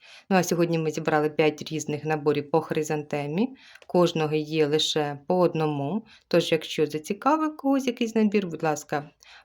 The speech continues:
по замовленню пишіть мені в особисті повідомлення на Viber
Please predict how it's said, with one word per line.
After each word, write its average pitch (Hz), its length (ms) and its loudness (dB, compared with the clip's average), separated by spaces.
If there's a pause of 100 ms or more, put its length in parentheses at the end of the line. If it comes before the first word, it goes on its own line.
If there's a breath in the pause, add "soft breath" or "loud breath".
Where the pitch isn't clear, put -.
по 165 100 4
замовленню 180 540 4
пишіть 165 480 0
мені 151 260 -2
в 143 60 -2
особисті 151 520 -4
повідомлення 208 840 2
на 151 200 -4
Viber 202 380 0